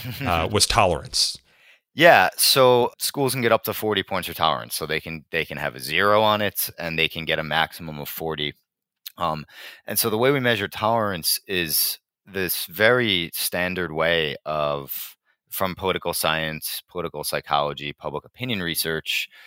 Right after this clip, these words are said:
Speaker 1: um, that's been around since the nineteen fifties, uh, with Samuel Stouffer's work.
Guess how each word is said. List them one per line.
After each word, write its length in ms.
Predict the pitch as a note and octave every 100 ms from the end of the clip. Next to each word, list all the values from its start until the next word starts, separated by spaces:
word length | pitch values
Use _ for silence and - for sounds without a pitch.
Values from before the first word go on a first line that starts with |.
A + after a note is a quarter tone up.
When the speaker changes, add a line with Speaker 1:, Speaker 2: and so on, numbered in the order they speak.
| - _ _
Speaker 1:
um, 300 | F2 D#2+ D2+
that's 160 | D2+
been 160 | - F#2+
around 340 | F2 F2 E2+
since 280 | - E2 D#2
the 80 | -
nineteen 300 | E2 D#2 D2
fifties, 800 | - A2 - E2 D#2 D2 - - _ _ _ -
uh, 200 | E2+ D#2
with 140 | D2
Samuel 360 | - F2 E2 D2+
Stouffer's 480 | - C#3+ C3+ A2+ G2
work. 340 | G#2 G2 -